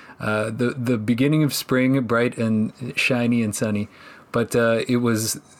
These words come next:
the depths of cold, uh, February wintertime when we recorded this. So, uh, welcome. Welcome to Mangaroos. My name's Jason. I'm joined, as always, by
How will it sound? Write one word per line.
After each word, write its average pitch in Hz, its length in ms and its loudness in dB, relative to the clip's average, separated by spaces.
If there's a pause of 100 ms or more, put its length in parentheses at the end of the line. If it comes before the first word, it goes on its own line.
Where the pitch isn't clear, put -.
the 117 200 -2
depths 117 440 0
of 110 160 -4
cold, 104 520 0
uh, 101 220 -2
February 107 540 0
wintertime 98 600 -2
when 95 180 -2
we 98 100 -2
recorded 95 480 -4
this. - 260 -12 (440)
So, 107 380 2
uh, 101 360 4
welcome. 110 380 -2 (340)
Welcome 120 320 0
to 120 80 -2
Mangaroos. 113 400 2
My 123 160 2
name's 139 220 2
Jason. 127 420 0
I'm 107 160 0
joined, 127 240 2
as 127 140 2
always, 127 400 2
by 160 340 2